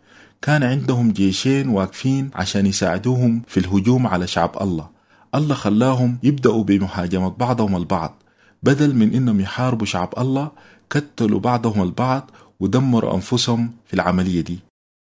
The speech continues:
الفكرة كلها من القصة دي هي إننا نتشجع. لما الله يخد يده عليك ويباركك ويديك القوة، اتشجع. الله حيكون معاك، حيديك النصرة.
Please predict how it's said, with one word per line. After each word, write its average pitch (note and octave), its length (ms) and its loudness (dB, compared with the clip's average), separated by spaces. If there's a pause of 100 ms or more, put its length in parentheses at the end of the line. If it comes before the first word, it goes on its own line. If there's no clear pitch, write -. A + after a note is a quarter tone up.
(460)
الفكرة D3+ 380 0
كلها C3 400 -2
من F2+ 140 0
القصة F2 420 -2
دي C3 200 -2 (320)
هي C3 120 4
إننا A#2 300 4
نتشجع. F2 540 -4 (460)
لما G2 340 4
الله C#3 180 2
يخد B2 260 0
يده A#2 300 0
عليك B2 420 -2
ويباركك B2 640 -2 (380)
ويديك G2 420 2
القوة، C3 440 0 (300)
اتشجع. A#2 540 -4 (520)
الله D3 200 0
حيكون A2+ 380 0
معاك، F#2 420 0 (260)
حيديك G#2+ 500 2
النصرة. G2+ 500 0